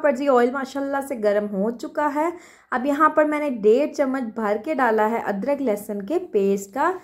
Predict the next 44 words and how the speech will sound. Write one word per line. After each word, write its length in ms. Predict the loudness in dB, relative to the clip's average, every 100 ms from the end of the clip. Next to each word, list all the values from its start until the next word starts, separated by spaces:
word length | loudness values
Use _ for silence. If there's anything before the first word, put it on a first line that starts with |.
| -20 _ -4
तो 60 | -4
इसको 280 | -2 2
हमने 300 | 2 2 0 0
ब्राउन 500 | 4 4 4 2 0
बिल्कुल 380 | -2 -4 -6 -4
भी 160 | -4
नहीं 340 | -4 -2 -2 -2
करना, 380 | -2 -2 0 0
इसको 260 | -2 -4 -6
हम 220 | -2 -2
just 300 | 2 0 0
थोड़ा 360 | -6 -2 0 0
सा 140 | -2 -6
सोते 440 | -2 -4 -2 -2
करेंगे 600 | 0 0 0 0 -2 -2 -10 -20 -4
और 100 | -4
साथ 420 | -2 0 4 4 0
ही 140 | -8
हम 120 | -8 -6
चिकन 400 | -8 -6 -4 -2
ऐड 240 | -2 -4
कर 160 | -4 -4
देंगे। 400 | -2 -4 0 0
जैसे 380 | 2 0 2 -2
जैसे 300 | -2 -2 -4
चिकन 400 | -8 -8 -6 -4
की 120 | -4
भुनाई 480 | -2 -2 0 0 2
होगी 360 | 2 0 -4 -10 -12 -20 -10
साथ 280 | 0 2 2
साथ 240 | 0 0
हमारे 420 | -2 0 2 4
अदरक 320 | 2 0 -4 -2
लहसुन 340 | -4 -4 -6
की 140 | -6
भी 140 | -4 -2
अच्छे 320 | -4 -2 -2
से 160 | -2 -4
भुनाई 440 | -2 -2 0 0
हो 180 | -2 -2
जाएगी, 440 | -2 -2 -2 -4 -4
तो 120 | 0
इसलिए 340 | 0 0 0
हमने 340 | 0 0 -4